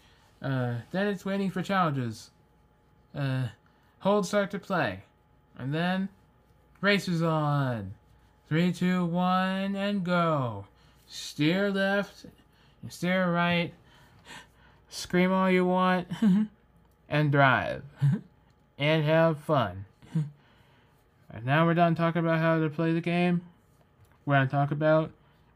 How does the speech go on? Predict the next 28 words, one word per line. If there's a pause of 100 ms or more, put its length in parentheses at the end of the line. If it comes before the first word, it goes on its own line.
what
I
think
about
the
game. (540)
So
what
I
think
about
the
game
is
that,
you
know, (640)
I,
what
I
like
about
the
game
is
that, (100)
uh, (800)
there,